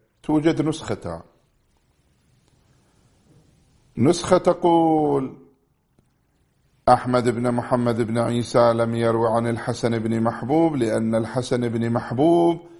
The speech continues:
قد روى عن أبي حمزة ولم يدركه"، كان صغير السن الحسن بن محبوب،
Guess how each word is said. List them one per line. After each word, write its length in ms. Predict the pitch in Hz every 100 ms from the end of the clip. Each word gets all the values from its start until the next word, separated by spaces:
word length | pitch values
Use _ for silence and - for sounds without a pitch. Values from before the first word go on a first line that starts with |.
| _ _ _ _
قد 220 | - 123 127
روى 520 | 143 160 180 175 160
عن 200 | 147 139
أبي 380 | 127 135 135 135
حمزة 840 | - 143 135 127 110 175 185 156 131
ولم 320 | 185 220 208
يدركه"، 500 | 185 180 208 - 151
كان 260 | 165 185
صغير 380 | 180 160 156 202
السن 760 | 175 - - 190 196 156 117 113 - _ -
الحسن 380 | - 127 131 123
بن 180 | 120
محبوب، 460 | 117 117 120 113